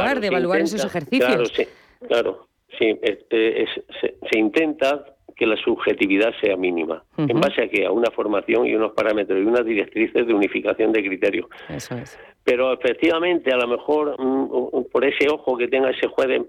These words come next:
Speaker 1: más capaz de ver esas fluctuaciones en esos cambios de regularidad y, y, y otro que, que se nos pueda colar más, ¿no?
Speaker 2: Ujú.
Speaker 1: Pero, en definitiva, no hay mucha dif-,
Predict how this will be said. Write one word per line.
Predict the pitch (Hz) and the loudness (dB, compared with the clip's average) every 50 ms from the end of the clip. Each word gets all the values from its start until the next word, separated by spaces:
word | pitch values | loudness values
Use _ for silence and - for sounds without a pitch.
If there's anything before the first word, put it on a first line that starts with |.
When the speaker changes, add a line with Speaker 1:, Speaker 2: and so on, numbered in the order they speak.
| - 131 | -4 -2
Speaker 1:
más | 123 123 135 127 - | 0 0 0 0 0
capaz | - 123 - 123 127 117 | -2 -2 -2 -2 -2 -2
de | 117 113 | 0 0
ver | 117 123 123 120 | 0 0 0 0
esas | 117 - - 120 117 117 - _ | -2 -2 0 0 0 0 -2 _
fluctuaciones | - - - - 117 110 - 123 127 131 123 127 | -14 -8 -4 -2 -2 0 2 2 2 4 2 2
en | 127 127 | 2 2
esos | 120 - 127 117 | 0 0 -2 -2
cambios | - 127 120 113 120 117 | 0 0 0 0 0 0
de | 110 113 | 0 0
regularidad | 110 120 117 113 113 113 113 113 117 117 120 120 - - _ _ _ _ _ _ _ _ _ _ | 0 0 2 2 2 2 2 2 2 2 0 0 -2 -6 _ _ _ _ _ _ _ _ _ _
y, | - 117 117 117 117 - - | 0 2 2 2 2 0 0
y, | 127 110 107 107 107 107 - 120 107 | 0 2 4 4 2 2 0 2 2
y | 107 | 2
otro | 113 117 - 127 127 123 | 2 2 2 0 0 0
que, | - 123 117 110 - - - - | 0 0 -2 -2 -4 -6 -6 -4
que | 113 - | -2 0
se | - 117 | 0 2
nos | 107 98 - | 0 0 0
pueda | - 123 107 104 98 | 2 2 2 2 0
colar | 95 101 98 92 92 92 | 0 0 0 0 0 -2
más, | 90 85 85 - - - | -2 -4 -4 -4 -6 -8
¿no? | - - 139 170 170 - _ _ - - | -2 0 0 0 0 -4 _ _ -14 -10
Speaker 2:
Ujú. | 160 151 127 117 160 | -10 -10 -6 -2 0
Speaker 1:
Pero, | - 104 107 113 123 - - - | 2 2 2 2 0 -2 -2 0
en | 131 - | 2 2
definitiva, | - - - - - - 135 139 143 143 | 2 2 2 0 0 2 2 2 2 0
no | 143 - 139 127 131 135 | 0 0 0 2 2 2
hay | 131 127 | 2 2
mucha | 123 127 120 - 113 | 2 0 0 2 0
dif-, | 104 104 - - - | 0 0 -2 -6 -8